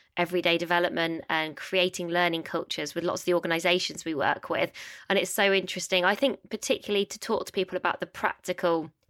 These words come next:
barriers and the day-to-day reality of making learning sort of part of how you work and how much of a almost transformation that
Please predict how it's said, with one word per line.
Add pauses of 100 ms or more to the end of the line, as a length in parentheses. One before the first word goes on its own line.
barriers (340)
and
the
day-to-day
reality
of
making (240)
learning
sort
of
part
of
how
you
work
and (320)
how
much
of
a (560)
almost
transformation
that